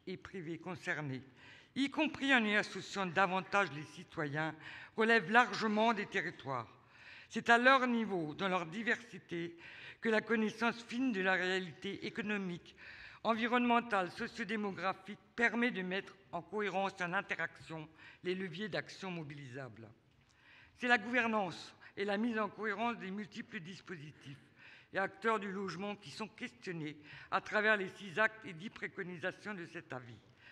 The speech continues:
afin qu'au-delà des intérêts particuliers prégnants dans ce domaine, l'objectif optimal et atteignable de tous bien logés se réalise enfin. L'investissement revendicatif de la C F D T autour des questions de logement,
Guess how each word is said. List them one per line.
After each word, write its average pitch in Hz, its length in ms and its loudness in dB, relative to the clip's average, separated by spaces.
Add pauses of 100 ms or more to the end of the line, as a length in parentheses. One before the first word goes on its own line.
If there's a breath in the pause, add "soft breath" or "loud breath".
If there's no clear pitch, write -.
(360 loud breath)
afin 190 300 2
qu'au-delà 226 480 4
des 185 180 -4
intérêts 196 400 0
particuliers 151 880 -2 (300 loud breath)
prégnants 240 560 4 (380 loud breath)
dans 196 100 -2
ce - 160 -8
domaine, 180 580 -2
l'objectif 202 560 -6 (140)
optimal 180 680 -4
et 202 100 0
atteignable 185 680 2
de 151 60 -8 (100)
tous 240 160 -6
bien 170 240 -4
logés 165 480 -4 (220 loud breath)
se - 100 -8
réalise 180 560 0
enfin. 151 400 -4 (1040 loud breath)
L'investissement 233 720 2
revendicatif 208 880 2
de 165 80 -2
la 175 120 0
C 185 240 -4
F 160 60 -12
D 190 160 -8
T 196 180 -8
autour 196 220 -6
des 160 160 -8
questions 208 420 -10
de 170 80 -6
logement, 151 580 -6